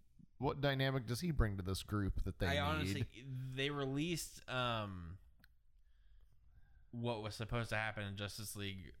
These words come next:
Speaker 2: two and three, and he has a purpose, and I cannot remember what it is.
Speaker 1: Well, part of me was just wondering if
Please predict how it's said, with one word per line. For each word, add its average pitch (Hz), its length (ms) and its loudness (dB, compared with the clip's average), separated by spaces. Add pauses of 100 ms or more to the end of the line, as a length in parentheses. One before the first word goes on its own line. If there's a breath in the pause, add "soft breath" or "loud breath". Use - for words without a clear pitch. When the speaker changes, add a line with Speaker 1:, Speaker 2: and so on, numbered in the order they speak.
(400)
Speaker 2:
two 104 260 -2
and 90 100 -6 (120)
three, 104 400 -2 (640 soft breath)
and 104 260 -4
he 131 220 4
has 131 400 -2
a 113 60 -2
purpose, 139 680 -2
and 101 100 -8
I 101 120 -6 (160)
cannot 98 300 -2
remember 90 300 -8
what 78 160 -8
it 80 280 -10
is. 64 60 -8
Speaker 1:
Well, 135 160 4
part 196 280 10
of 185 60 0
me 143 200 6
was 117 260 4
just 123 240 2
wondering 107 640 4
if 95 120 2